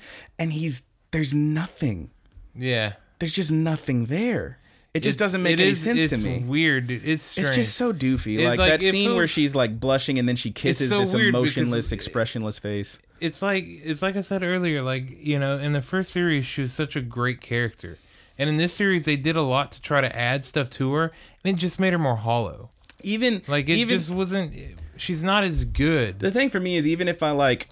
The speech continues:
Speaker 1: if I, if I attempt to, 'cause obviously I can't do it a hundred percent. I can't completely divorce myself from that first series because I loved it so much and
Speaker 2: No.
Speaker 1: I'm, I'm so familiar
Speaker 2: I
Speaker 1: with it.
Speaker 2: refuse
Speaker 1: But
Speaker 2: to.
Speaker 1: even, even if I, like, pretend that didn't exist,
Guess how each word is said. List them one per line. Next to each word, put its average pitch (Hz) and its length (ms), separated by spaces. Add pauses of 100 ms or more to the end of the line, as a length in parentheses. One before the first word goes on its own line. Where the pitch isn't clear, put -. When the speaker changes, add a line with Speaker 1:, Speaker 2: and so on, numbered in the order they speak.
Speaker 1:
if 147 180
I, 135 200
if 127 260
I 131 120
attempt 139 480
to, 117 200
'cause 123 300
obviously 131 400
I 110 40
can't 120 280
do 110 160
it 101 80
a - 20
hundred 110 400
percent. 101 340
I - 80
can't 143 240
completely 113 440
divorce 107 360
myself 107 300
from 107 120
that 101 180
first 110 240
series 104 260
because 107 300
I 98 60
loved 104 220
it 107 120
so 107 160
much 104 240
and - 80
Speaker 2:
No. - 20
Speaker 1:
I'm, 107 180
I'm 113 160
so 110 200
familiar 107 360
Speaker 2:
I 156 60
Speaker 1:
with 175 80
it. 185 40
Speaker 2:
refuse 262 520
Speaker 1:
But 147 100
Speaker 2:
to. 139 60
Speaker 1:
even, 180 540
even 180 360
if 156 220
I, 127 160
like, 117 440 (200)
pretend 131 640
that 110 240
didn't 127 300
exist, 104 580